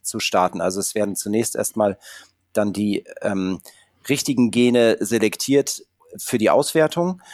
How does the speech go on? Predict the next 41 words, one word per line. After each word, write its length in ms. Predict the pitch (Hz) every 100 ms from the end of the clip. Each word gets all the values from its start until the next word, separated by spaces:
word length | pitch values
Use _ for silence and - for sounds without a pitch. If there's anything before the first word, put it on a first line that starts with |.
| - -
und 180 | 110 107
dann 360 | 113 120 123 - - -
wird 460 | 120 120 - - -
einfach, 520 | - - 110 110 - - _ -
ja, 200 | 87 82
praktisch 500 | - 101 - 107 -
entrümpelt, 640 | 117 - 131 165 165 156
wenn 100 | 143
man 160 | 139 131
so 120 | 131
sagen 320 | 123 127 139
will. 180 | 135 135
Es 140 | 113
wird 100 | 110
alles 300 | 113 117 120
rausgeschmissen, 640 | - 127 - - 127 - 117
was 160 | 131
nicht 240 | 120 110 -
echt 240 | 131 -
ist, 320 | 113 113 - -
ähm, 180 | 110
was 180 | 110 110
viel 180 | - 117
zu 140 | 117
häufig 340 | 110 127 127 110
ist, 160 | 110
und 160 | 110 104
dann 200 | 110 107 - - - -
wird 160 | - -
das 120 | 113
Ganze 280 | 104 104 110
schon 200 | - 117
mal 300 | 110 110 104 - - _ -
vorbewertet. 960 | - 143 120 101 92 82 - - - -
Also 220 | 90 95
man 180 | 92 -
guckt 240 | 123 -
dann 280 | 120 117 107
rein 440 | - 95 117 127
wirklich 320 | 120 - 113
und 300 | - 104 -